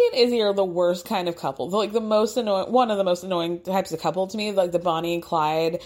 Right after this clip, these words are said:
"We've been walking through the fire together." Stacy's constantly being like, "We, we were through the storm, through the storm. You were the calm through the storm of all of this." Like, what storm are you talking about, Stacy?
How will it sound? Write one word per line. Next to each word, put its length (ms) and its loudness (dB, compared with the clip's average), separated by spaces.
"We've 220 0
been 100 2
walking 400 -2
through 140 -4
the 80 -2
fire 460 -2
together." 520 -2
Stacy's 420 0
constantly 480 -2
being 180 -4
like, 280 -2
"We, 280 0
we 180 4
were 240 4
through 180 0
the 120 0
storm, 480 -2
through 220 2
the 120 -2
storm. 360 -2
You 200 0
were 100 2
the 100 0
calm 480 -2
through 140 2
the 120 2
storm 600 0
of 220 2
all 300 2
of 100 -2
this." 340 -4
Like, 320 -4
what 360 -2
storm 340 -6
are 60 2
you 200 2
talking 480 -4
about, 220 -2
Stacy? 560 -6